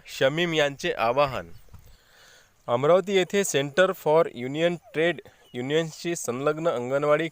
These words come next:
कर्मचारी संघटनेचे दहावे जिल्हा अधिवेशन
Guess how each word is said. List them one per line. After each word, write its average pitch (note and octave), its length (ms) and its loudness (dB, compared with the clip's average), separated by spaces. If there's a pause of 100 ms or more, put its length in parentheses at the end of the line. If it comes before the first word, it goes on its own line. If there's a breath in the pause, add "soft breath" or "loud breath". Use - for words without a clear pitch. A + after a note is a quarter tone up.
कर्मचारी D#3 500 0
संघटनेचे D3+ 800 -4 (320 soft breath)
दहावे D#3 640 0
जिल्हा A2 500 0
अधिवेशन C3+ 560 -4